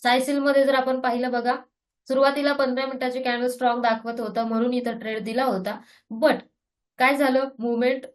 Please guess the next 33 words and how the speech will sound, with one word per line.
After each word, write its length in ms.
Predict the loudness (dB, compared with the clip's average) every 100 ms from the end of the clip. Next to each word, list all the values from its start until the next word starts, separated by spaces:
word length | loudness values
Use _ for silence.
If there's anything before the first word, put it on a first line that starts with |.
| _
नंतर 400 | -8 -6 -2 -2 -2
इथून 420 | -6 -4 -4 -2
करेक्ट 360 | 0 0 0 -2
रिव्हर्स 340 | -2 -2 -2
आलं 280 | -2 -2 -4 -8 _
पंच्याहत्तर 460 | -12 -8 -8 -6 -6
पासून, 400 | -4 -6 -8 -12 -14 _ -4
मग 120 | -2
पुन्हा 320 | 0 2 2
बारा 440 | 2 4 6 6 4
वाजता 340 | 2 0 0
इथून 400 | 0 -2 -4 -2
एक 140 | -4
सपोर्टला 540 | -2 -2 2 2 2 -2
पुन्हा 300 | 0 0 0
कॅन्डल 400 | 2 0 0 0
बनली 300 | -2 -2 -6
स्ट्रॉंग, 360 | -4 -2 -2 -2 -10
इथून 360 | -6 -4 -4
पुन्हा 260 | -2 0 2
बाईंग 340 | 2 2 0
झाली 360 | 0 0 -2 -6 -12 -20 -12
आणि 240 | -8 -4
त्याच्यानंतर 640 | -4 -2 -2 -2 -2 -2 -4 -8 _ -8
ही 80 | -2
मुव्हमेंट 420 | -2 -2 -2 -2
झाली, 320 | -2 -2 -2
पंधरा 380 | -2 0 0 0
रुपयाची 380 | 0 0 -2 -4
मुव्हमेंट 420 | -6 -8 -6 -6
नंतर 360 | -6 -4 -4 -6 -12 _
झालीये. 400 | -4 0 0 0
But 120 | -2